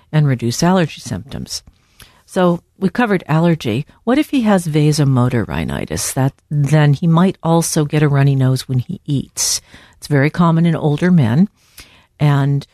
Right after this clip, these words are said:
it's definitely aggravated by alcohol, so you can look for those factors to see whether that makes it seem like a more high probability here.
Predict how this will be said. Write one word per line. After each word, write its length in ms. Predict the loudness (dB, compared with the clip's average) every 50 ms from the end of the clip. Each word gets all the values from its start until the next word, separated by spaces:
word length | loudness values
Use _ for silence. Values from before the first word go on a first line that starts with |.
| _ _ _ _ _ -14
it's 180 | -14 -14 -10 _
definitely 460 | -4 -4 -4 -2 -4 -2 0 0 2
aggravated 540 | 2 0 0 -2 0 0 0 0 0 -2 -2
by 120 | 0 0
alcohol, 580 | 0 0 0 -2 -4 -6 -4 -4 -4 -2 -4 -4
so 420 | -6 -6 -4 -2 0 0 0 0
you 380 | -2 -4 -6 -6 -6 -6 -6 -6
can 200 | -6 -4 -2 0
look 200 | 0 0 -2 -2
for 120 | -6 -6
those 280 | -4 -4 -4 -4 -4 -4
factors 580 | -4 -2 -2 -4 -4 -6 -8 -6 -6 -6 -6
to 100 | -6 -6
see 260 | -6 -4 -4 -2 -2 -2
whether 360 | -2 -2 -2 0 0 0 0
that 220 | 0 -2 -4 -4 -8 _ _ _ -6
makes 260 | -6 -4 -6 -8 -12
it 120 | -12 -6
seem 240 | -2 0 2 4 4
like 200 | 2 2 0 0
a 40 | 0
more 260 | 0 2 2 2 2
high 340 | 0 0 0 -2 -2 -4 -6 -8
probability 680 | -6 -4 -2 -2 -2 -2 0 0 2 2 2 0 -2 -4
here. 320 | -4 -2 -2 -2 -2